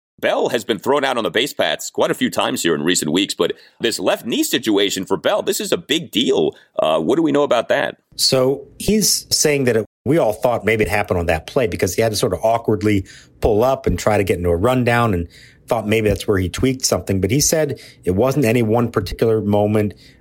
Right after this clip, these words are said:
Speaker 2: Uh, it was about an inning later that he felt tight on him, and so he told them they took him out of the game. Now, wouldn't be shocking if running the bases was something that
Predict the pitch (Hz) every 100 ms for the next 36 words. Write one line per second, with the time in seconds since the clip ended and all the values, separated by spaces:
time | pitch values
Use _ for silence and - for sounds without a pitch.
0 | - 90 90 87 92 87 98 95 101 110
1 | 101 104 107 104 95 92 - 104 104 -
2 | - - - 104 101 92 95 92 98 98
3 | 87 - 95 95 98 95 95 90 - -
4 | - - 87 - - 90 87 85 80 80
5 | 117 95 87 82 80 - - - 98 85
6 | 82 76 - 117 117 110 101 98 95 -
7 | - - - 92 95 92 87 92 101 -
8 | 98 92 87 85 98 95 90 85 78